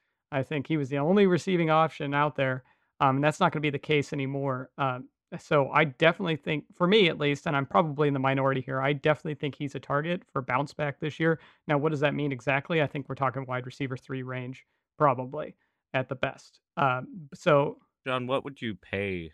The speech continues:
Speaker 2: what would you pay for
Speaker 1: Funny
Speaker 2: him?
Speaker 1: you ask, 'cause that's exactly what I was about to segue to. Uh, so what would you pay for a wide receiver three? So maybe you, uh, it, it depends on what your situation, right? So if you're a contender, don't buy Jalen Reagor. Come on, what are you doing?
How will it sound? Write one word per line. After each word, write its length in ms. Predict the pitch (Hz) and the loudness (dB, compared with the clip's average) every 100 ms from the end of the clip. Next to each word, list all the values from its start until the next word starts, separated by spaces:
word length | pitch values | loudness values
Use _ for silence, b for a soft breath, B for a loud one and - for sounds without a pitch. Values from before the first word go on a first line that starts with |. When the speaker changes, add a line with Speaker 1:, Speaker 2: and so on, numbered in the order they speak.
| _ | _
Speaker 2:
what 100 | 101 | -18
would 120 | 113 | -16
you 60 | 104 | -16
pay 280 | - 82 92 | -14 -10 -10
for 80 | - | 4
Speaker 1:
Funny 220 | 214 170 | 6 6
Speaker 2:
him? 40 | |
Speaker 1:
you 120 | 143 160 | 4 6
ask, 240 | 214 - | 6 4
'cause 160 | 143 139 | -4 0
that's 240 | 165 - | -2 -2
exactly 560 | 131 123 160 175 175 156 | -10 2 4 4 4 2
what 100 | 147 | 2
I 60 | |
was 100 | 139 | 0
about 220 | 131 143 | 0 -2
to 80 | - | -2
segue 440 | - 208 165 143 135 | -2 -2 0 -2 -2
to. 240 | 143 135 - | -2 -2 4
Uh, 220 | 160 - | 4 4
so 320 | - 170 156 | 2 2 4
what 280 | 160 202 196 | 4 4 4
would 180 | 175 175 | 4 4
you 80 | 151 | 2
pay 260 | 143 175 160 | 0 2 2
for 180 | 170 | 2
a 40 | 151 | 2
wide 240 | 143 147 | 4 2
receiver 400 | 147 - 151 131 | 0 -4 -6 -6
three? 360 | 131 151 143 127 | -6 -4 -4 -4
So 160 | - | -8
maybe 280 | 143 147 151 | -2 0 0
you, 320 | 147 143 135 131 - | -2 -2 -4 -6 -2
uh, 300 | 156 131 135 180 | 0 0 -2 -8
it, 120 | 165 - | -10 -8
it 140 | 175 160 | -8 -2
depends 340 | 175 190 170 | 0 0 4
on 120 | 156 | 2
what 100 | 151 | 2
your 80 | 147 | -4
situation, 640 | - 165 151 180 147 - | -6 -8 -2 0 0 -2
right? 240 | 131 143 160 | -2 0 0
So 220 | 160 143 | -2 -2
if 260 | 139 147 165 | -4 -6 -2
you're 100 | 156 | 0
a 60 | |
contender, 480 | 151 147 180 190 185 | -2 -6 0 2 2
don't 200 | 151 151 | 2 -2
buy 140 | 127 | -4
Jalen 300 | 113 - - | -10 -12 -14
Reagor. 260 | - 143 170 | -14 -12 -12
Come 160 | - 202 | -6 -4
on, 140 | 135 | -4
what 80 | 175 | -6
are 40 | |
you 60 | 139 | -6
doing? 260 | 170 139 | -6 -6